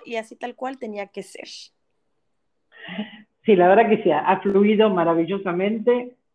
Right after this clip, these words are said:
Speaker 2: Gracias a ti, que eres fantástica para llevar esto. <laughs> Muchísimas gracias.
Speaker 1: Gracias, mi Geme-,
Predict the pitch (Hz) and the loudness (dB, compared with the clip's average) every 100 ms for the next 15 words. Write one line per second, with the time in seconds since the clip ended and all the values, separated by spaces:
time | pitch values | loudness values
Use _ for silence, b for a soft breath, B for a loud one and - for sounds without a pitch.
0 | - 190 214 220 - 156 143 - 202 196 | -2 0 2 0 -2 -4 -6 2 4 4
1 | 190 - _ _ _ _ _ _ _ 160 | 0 -12 _ _ _ _ _ _ _ 0
2 | 156 156 156 147 131 120 - - _ 110 | 2 0 -4 -8 -8 -8 -12 -14 _ -20
3 | 120 117 117 120 123 117 120 - _ 139 | -18 -16 -12 -10 -10 -10 -12 -16 _ -18
4 | 139 139 - 160 170 147 139 101 - _ | -16 -16 -14 -8 -6 -6 -8 -12 -18 _
5 | 175 _ _ _ _ _ _ B B B | _ _ _ _ _ _ _ B B B
6 | _ 240 240 240 240 226 220 226 220 214 | _ 2 2 4 2 4 2 4 4 2